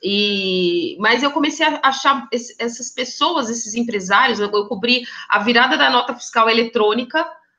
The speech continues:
daquele papel carbono, quem é mais velho vai lembrar,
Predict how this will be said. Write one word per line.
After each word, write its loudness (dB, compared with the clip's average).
daquele 2
papel 2
carbono, -2
quem 0
é 2
mais 0
velho 2
vai 2
lembrar, -2